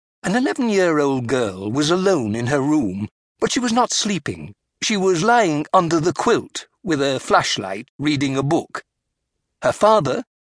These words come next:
the Prime Minister of Great Britain and Northern Ireland,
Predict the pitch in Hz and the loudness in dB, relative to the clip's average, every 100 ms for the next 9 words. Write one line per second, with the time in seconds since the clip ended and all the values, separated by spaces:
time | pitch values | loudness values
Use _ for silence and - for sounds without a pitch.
0 | - - - 147 151 135 135 151 151 - | -14 -10 0 2 2 0 0 0 0 -2
1 | 143 147 117 101 156 160 - 98 175 151 | -2 -2 -4 -2 -2 -2 -6 -4 -2 -2
2 | 151 143 135 147 147 135 143 147 131 127 | -4 -2 0 2 2 2 0 2 2 0
3 | 113 156 | -2 -4